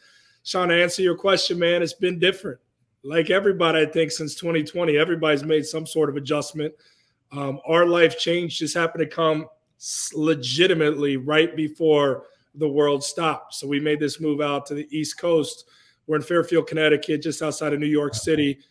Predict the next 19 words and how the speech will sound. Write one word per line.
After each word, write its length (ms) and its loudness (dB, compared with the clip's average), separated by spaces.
halfway 340 0
between 320 -4
New 80 -4
York, 380 0
halfway 500 -4
between 460 -8
Bristol, 540 -4
where 140 4
E 100 4
S 100 4
P 120 -4
N's 140 -2
headquarters 520 2
are. 160 4
Moved 220 2
here 400 2
legitimately 580 0
two 300 -6
weeks 520 -4